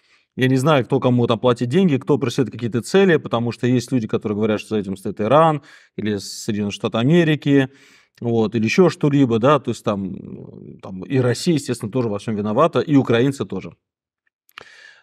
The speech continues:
А, я хотел бы обратить внимание на то, как называется операция Хамас, а, против Израиля, а вот сегодня тоже официальная война, то есть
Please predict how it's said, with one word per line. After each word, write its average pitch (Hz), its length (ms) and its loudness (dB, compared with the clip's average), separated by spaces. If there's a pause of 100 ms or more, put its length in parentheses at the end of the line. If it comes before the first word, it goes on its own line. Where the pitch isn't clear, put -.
А, 113 360 2
я 117 220 4
хотел 156 260 2
бы 131 100 2
обратить 131 300 0
внимание 160 300 4
на 123 120 2
то, 151 260 0
как 120 200 0
называется 120 560 2
операция 107 520 -4
Хамас, 107 560 -4 (220)
а, 90 120 -16
против 110 300 -10
Израиля, 135 480 4
а 104 300 -2
вот 107 200 -8
сегодня 113 280 -2
тоже 101 280 -6
официальная 98 400 -4
война, 113 360 0
то 104 120 -6
есть - 280 -10